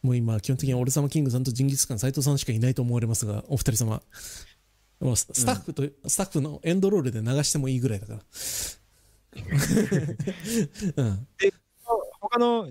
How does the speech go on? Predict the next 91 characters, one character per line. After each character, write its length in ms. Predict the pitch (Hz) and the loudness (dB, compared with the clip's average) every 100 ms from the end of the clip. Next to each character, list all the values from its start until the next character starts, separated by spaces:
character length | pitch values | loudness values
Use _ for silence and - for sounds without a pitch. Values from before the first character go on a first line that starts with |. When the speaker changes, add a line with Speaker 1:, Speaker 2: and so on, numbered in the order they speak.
| 101 | -12
Speaker 2:
視 160 | - | -8
聴 220 | - 240 233 | 2 2 2
者 280 | 233 226 | 2 2
の 180 | 196 135 | 2 0
方 320 | - 131 135 | 0 0 2
は 280 | 117 101 104 | 2 2 0
多 120 | - | 0
分 140 | 113 104 | 0 2
も 200 | 113 104 | 2 2
う 40 | |
寝 120 | 104 | 2
落 160 | 135 151 | 2 0
ち 40 | |
さ 100 | 156 | 0
れ 80 | 143 | 0
て 80 | 151 | 0
る 100 | 143 | -2
ん 20 | |
で 80 | 80 | -4
し 80 | - | -8
ょ 40 | |
う 20 | |
ね。 80 | 85 | -4
Speaker 1:
ま 400 | 170 156 120 107 | 0 2 2 -2
あ、 60 | - | -2
寝 140 | 127 | 0
落 120 | 131 - | 0 -2
ち 60 | |
し 20 | |
て 160 | - 147 | -2 0
ど 80 | 131 | 0
う 40 | |
せ 100 | 135 | 0
ア 60 | 131 | 0
ー 20 | |
カ 100 | 185 | 2
イ 60 | 147 | 0
ブ 80 | |
残 180 | 110 104 | 0 0
る 60 | 117 | 0
し 120 | - | 0
え 60 | 113 | 0
え 40 | |
や 100 | 123 | 0
ろ 60 | 107 | -2
っ 40 | |
て 120 | - | -4
い 60 | - | -2
う 40 | |
感 120 | - 143 | 0 2
じ 80 | |
だ 80 | 123 | 0
と 100 | - | -2
思 80 | 98 | -2
い 20 | |
ま 80 | 98 | -2
す。 140 | - - | -6 -14
Speaker 2:
<laughs> 800 | - - - 175 175 165 - | -20 -16 -6 -4 -2 -4 -4
あ 100 | 117 | -4
り 80 | 101 | -2
が 60 | 104 | -2
と 100 | 101 | 0
う 40 | |
ご 60 | 101 | -2
ざ 100 | 101 | -2
い 40 | |
ま 100 | 98 | -6
す。 360 | 95 - - - | -8 -12 -10 -2
Speaker 1:
は 120 | 220 | 0
い。 80 | - - _ - | -2 -8 _ -4
じ 160 | 143 | 0
ゃ 40 | 143 | 0
あ、 40 | |
そ 120 | 117 | 0
ん 60 | 127 | 0
な 120 | 123 | 0
わ 100 | 123 | -2
け 120 | - | -2
で 220 | 113 110 - | -2 -2 -2
よ 80 | 131 | 0
ろ 60 | 123 | 0
し 60 | |
い 40 | 113 | 0
で 40 | |
す 80 | - | -4
か、 60 | 101 | -2
締 100 | 107 | -4
め 80 | |
て。 240 | 98 - - _ _ _ _ _ _ _ - | -4 -8 -14 _ _ _ _ _ _ _ -4
Speaker 2:
は 160 | 160 | -2
い。 100 | 160 | -2